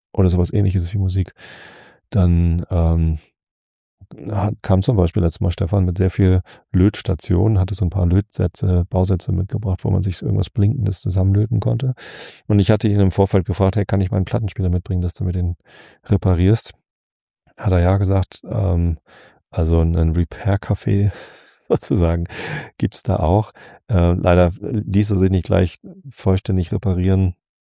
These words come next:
Er hat ihn dann mitgenommen und zu Hause repariert und total lieb, äh, und mir sogar vorbeigebracht auf dem Weg, als er gerade nach Hamburg war, kurz nach Weihnachten.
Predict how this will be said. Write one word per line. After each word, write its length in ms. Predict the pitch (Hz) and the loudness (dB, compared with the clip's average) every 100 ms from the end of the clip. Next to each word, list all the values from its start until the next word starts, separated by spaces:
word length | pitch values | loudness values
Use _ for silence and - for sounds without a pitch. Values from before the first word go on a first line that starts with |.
| _ _ _ _ _ - | _ _ _ _ _ -2
Er 100 | 104 | 0
hat 100 | 101 | 2
ihn 80 | 101 | 2
dann 160 | 85 | 2
mitgenommen 480 | 82 - 92 85 85 | 0 0 0 0 0
und 100 | 82 | -2
zu 80 | 101 | -4
Hause 300 | 101 92 95 | -4 -2 -4
repariert 500 | - 87 95 95 - | -4 -4 -2 -4 -6
und 140 | 110 | -10
total 320 | 101 98 98 | -6 -4 -2
lieb, 220 | 98 95 - - - - - _ | -2 -4 -6 -20 -20 -20 -20 _
äh, 200 | 90 87 | 2 4
und 380 | 87 - 107 - | 2 0 -2 0
mir 100 | 95 | 0
sogar 240 | 87 90 | 0 0
vorbeigebracht 720 | 87 95 87 92 104 90 85 - | 0 0 2 0 0 -2 -2 -2
auf 140 | 92 | -4
dem 120 | 98 | -2
Weg, 140 | 87 - | -2 -2
als 180 | - | -6
er 60 | 98 | -4
gerade 160 | 95 - | -4 -2
nach 140 | 87 | -2
Hamburg 340 | 92 92 85 | 0 0 -2
war, 240 | 90 85 92 | 0 0 0
kurz 340 | - - - - | -2 -4 -4 -6
nach 240 | 92 - | -4 -2
Weihnachten. 480 | 87 85 85 101 | 0 0 -2 -2